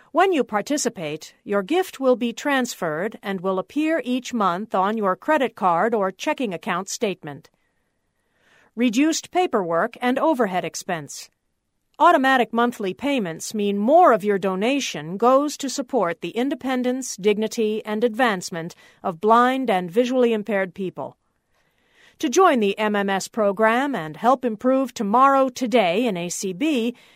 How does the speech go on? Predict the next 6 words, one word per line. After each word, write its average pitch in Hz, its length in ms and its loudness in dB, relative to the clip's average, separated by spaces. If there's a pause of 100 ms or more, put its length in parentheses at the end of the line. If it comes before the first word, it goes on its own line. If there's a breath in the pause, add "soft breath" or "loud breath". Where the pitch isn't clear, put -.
(180 soft breath)
simply 294 580 -2
email 196 640 0
Ron 226 400 4
Milliman 233 500 -2 (340)
at 170 320 -4
R 254 480 6